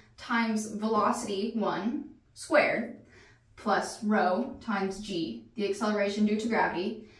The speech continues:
times h, the height, is equal to a constant value. This means that the numbers on both sides of the equations must be equal. So if this side equal to five, this side must also equal to five.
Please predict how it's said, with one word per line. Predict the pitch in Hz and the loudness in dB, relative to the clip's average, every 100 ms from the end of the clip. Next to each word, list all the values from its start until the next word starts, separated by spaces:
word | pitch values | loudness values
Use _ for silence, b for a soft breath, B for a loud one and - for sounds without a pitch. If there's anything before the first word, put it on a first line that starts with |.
| B B | B B
times | 196 190 190 - | -6 -4 -4 0
h, | 226 202 - - - - | 0 0 -4 -12 -14 -6
the | 208 | -4
height, | 269 - - - | 0 0 0 -2
is | - 226 | 0 2
equal | 269 294 370 | 2 4 4
to | 302 | 4
a | 285 - | 2 2
constant | - 233 226 220 | 0 2 4 2
value. | 208 190 180 165 - - - - b b b b b b | 4 4 2 -2 -6 -14 -20 -20 b b b b b b
This | 214 370 370 | 4 4 8
means | 302 294 285 - | 8 10 8 6
that | 214 | 2
the | 214 | 4
numbers | 233 247 254 | 4 6 4
on | 208 208 208 | 4 2 2
both | 220 254 - | 6 8 8
sides | - 240 233 226 208 | 6 6 8 6 4
of | 208 | 2
the | 208 | 2
equations | 202 208 202 - - - | 2 4 4 2 -4 -6
must | 208 214 214 - | 2 6 4 2
be | 214 - | -4 -6
equal. | - - - | -8 -12 -12
So | - 233 220 | 0 4 4
if | 208 | 4
this | 285 - | 4 4
side | 320 262 247 | 4 2 2
equal | 233 240 240 | 0 0 0
to | 240 | -2
five, | 220 220 190 185 185 - - | -2 0 0 0 -2 -8 -12
this | 220 233 220 | 0 2 2
side | 226 196 185 - | 2 2 2 0
must | 208 214 | 0 0
also | - 214 214 - | 2 0 2 0
equal | - 185 190 | -4 -6 -8
to | 208 | -10
five. | - - | -10 -12